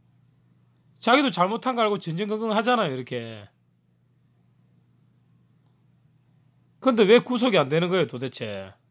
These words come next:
하루 빨리 구속해서 수사를 했어야죠. 증거인멸도 맞고.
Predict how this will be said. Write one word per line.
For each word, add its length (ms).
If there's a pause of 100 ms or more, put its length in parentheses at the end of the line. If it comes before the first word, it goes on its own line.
(1700)
하루 280
빨리 220
구속해서 480
수사를 380
했어야죠. 680
증거인멸도 880
맞고. 540